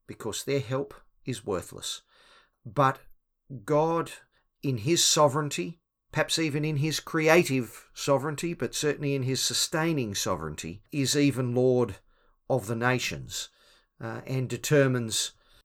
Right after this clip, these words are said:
who wins and who doesn't in the end. Um, so that there's, it's a message about God's sovereignty,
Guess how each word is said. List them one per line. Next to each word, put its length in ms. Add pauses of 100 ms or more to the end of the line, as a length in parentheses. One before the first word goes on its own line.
(260)
who 340 (320)
wins 580 (140)
and 200
who 200
doesn't 480 (320)
in 180
the 160
end. 340 (640)
Um, 240
so 280
that 180
there's, 440 (320)
it's 180
a 40
message 340
about 300
God's 240
sovereignty, 580